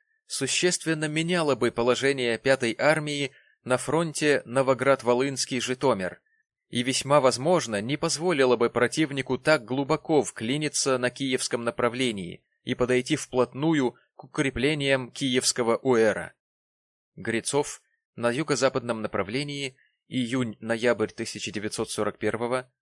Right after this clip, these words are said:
Москва, военный сдат, тысяча девятьсот шестьдесят пятый, страница шестьдесят девять. Такие слова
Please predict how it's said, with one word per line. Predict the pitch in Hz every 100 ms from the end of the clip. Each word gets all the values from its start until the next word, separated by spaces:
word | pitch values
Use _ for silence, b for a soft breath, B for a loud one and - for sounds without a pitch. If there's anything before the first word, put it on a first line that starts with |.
| _ _
Москва, | - 113 - 113 123
военный | 107 110 107 104
сдат, | - 127 139 - _
тысяча | 131 - 131
девятьсот | 120 110 123 110
шестьдесят | - 110 110 98 -
пятый, | 135 147 135
страница | - 107 104 127
шестьдесят | 123 117 98 - 101
девять. | 90 87 82 - - _ _ _ _ _ _ _ _
Такие | 120 160 160
слова | 139 - 123 127 185 180